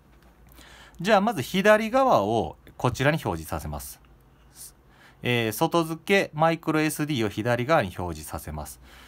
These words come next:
一番初めに、一回じゃあちょっと終わるね。一番初めに、ディングックスシーディーエムディーアールを開けると、両方同じ場所が映ってます。ユーザーローカルホーム、ユーザーローカルホーム。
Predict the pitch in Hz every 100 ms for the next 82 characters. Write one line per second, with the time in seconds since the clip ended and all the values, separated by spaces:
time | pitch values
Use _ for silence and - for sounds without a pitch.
0 | - - 220 202 247 247 220 139 113 110
1 | 107 131 123 82 - _ - 131 - 107
2 | 101 78 - - 73 76 76 110 - _
3 | _ _ - - 196 - 226 220 196 139
4 | 110 98 113 147 92 - 113 139 139 139
5 | - 123 120 - - 123 120 120 117 110
6 | 107 104 85 78 76 - - 107 95 85
7 | 85 82 - 92 - - - 170 247 262
8 | 247 190 101 98 101 165 135 87 85 -
9 | - 82 73 73 - - _ _ _ _
10 | _ - - _ - 190 170 101 98 82
11 | 113 104 - 92 85 87 71 67 _ -
12 | 151 196 120 95 95 80 98 90 85 82
13 | 85 73 67